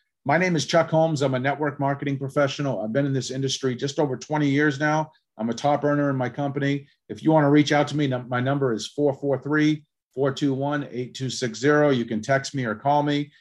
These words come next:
You can shoot me over an email to Mister Chuck Holmes at gmail dot com. You can go and visit my popular blog at online M L M community dot com.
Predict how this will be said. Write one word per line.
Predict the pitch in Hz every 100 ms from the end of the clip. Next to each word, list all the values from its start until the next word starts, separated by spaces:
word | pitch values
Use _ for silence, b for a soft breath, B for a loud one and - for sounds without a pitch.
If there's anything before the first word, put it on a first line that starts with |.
| b -
You | 120
can | 127
shoot | 110 156
me | 135 143
over | 143 131
an | 127
email | 156 151 147
to | 139 113
Mister | 135 - 117
Chuck | 147 131
Holmes | 135 135 131 113
at | 107
gmail | 127 135 131 120
dot | 113 110 110
com. | 151 151 151 151 _ _ _ -
You | 135
can | 147
go | 139 151
and | 143
visit | 139 135 127
my | 123
popular | - 143 135 127 123
blog | 110 131 143 147
at | 131 110
online | 127 135 131 131 131 131
M | 127 131
L | 127 127
M | 135
community | 131 131 131 131 131
dot | 120 117 117
com. | 151 156 156 156